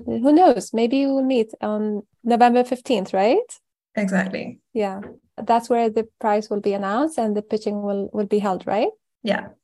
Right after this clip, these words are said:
Speaker 2: exactly.
Speaker 1: And tell us more ab-, about the prize, actually. We haven't talked
Speaker 2: Um, yeah, so the prize,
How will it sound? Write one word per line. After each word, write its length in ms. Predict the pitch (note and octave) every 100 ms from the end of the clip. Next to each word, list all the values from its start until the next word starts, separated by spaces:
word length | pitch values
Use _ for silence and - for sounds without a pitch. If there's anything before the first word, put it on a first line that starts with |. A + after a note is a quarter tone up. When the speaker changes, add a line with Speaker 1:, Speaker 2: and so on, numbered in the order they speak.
| _ _ -
Speaker 2:
exactly. 520 | G3 - - G3 F#3
Speaker 1:
And 500 | G#3+ G#3 G3+ G3+ G3+
tell 140 | - G#4
us 120 | G#4+
more 100 | C#4+
ab-, 240 | A3+ A3 -
about 360 | G#3+ G#3+ G#3
the 80 | A3
prize, 600 | A3 C4 B3 F3+ - - -
actually. 400 | G#3 - A3 A3 _ - - _ _ _ - - -
We 80 | G#3+
haven't 220 | A3+ B3
talked 300 | A3+ A3 A3
Speaker 2:
Um, 440 | A3 A3 G#3 G3+ _ _ -
yeah, 460 | A3+ A#3+ F#3+ -
so 560 | - - A3 G#3+ G#3 G3
the 140 | F#3+ G#3
prize, 840 | F#3+ A3+ B3 A#3+ B3+ C4 - -